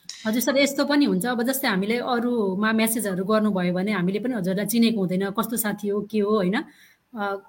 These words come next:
अब कुन तरिकाले म्यासेज गरिरहनु भएको हुन्छ भनेर हामीले रे-, त्यति रेस्पोन्स पनि दिन सकिरहेको नहुन सक्छौँ। तर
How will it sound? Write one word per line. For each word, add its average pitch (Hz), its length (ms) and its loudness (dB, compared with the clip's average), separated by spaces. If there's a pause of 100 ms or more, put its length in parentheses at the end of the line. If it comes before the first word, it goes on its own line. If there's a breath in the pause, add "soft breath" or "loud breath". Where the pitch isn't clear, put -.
(160)
अब 220 220 -4
कुन 285 120 4
तरिकाले 220 380 2
म्यासेज 208 280 2
गरिरहनु 202 400 0
भएको 180 320 -2
हुन्छ 175 180 0
भनेर 202 200 -2
हामीले 180 220 2
रे-, 233 180 0
त्यति 269 180 -2
रेस्पोन्स 254 360 0
पनि 285 160 0
दिन 226 380 2
सकिरहेको 220 520 0
नहुन 208 300 2
सक्छौँ। 220 320 -4
तर 226 260 0